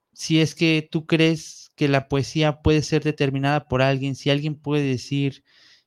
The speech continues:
qué es poesía y qué no es poesía, y tú me lo preguntas, poesía eres tú. ¡Ay! Eso lo dijo Gustavo Adolfo Bécquer. Pero bueno, eh, nos dicen,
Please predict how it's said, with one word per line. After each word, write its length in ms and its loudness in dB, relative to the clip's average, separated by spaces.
qué 220 4
es 120 -2
poesía 460 -2
y 80 -2
qué 140 -6
no 100 -4
es 80 -6
poesía, 600 -4
y 120 -6
tú 100 -4
me 80 0
lo 100 0
preguntas, 1000 -6
poesía 340 -4
eres 260 -6
tú. 400 -8
¡Ay! 840 4
Eso 240 -2
lo 140 0
dijo 600 -2
Gustavo 360 0
Adolfo 300 -2
Bécquer. 460 0
Pero 260 2
bueno, 400 -2
eh, 440 0
nos 160 -4
dicen, 560 -6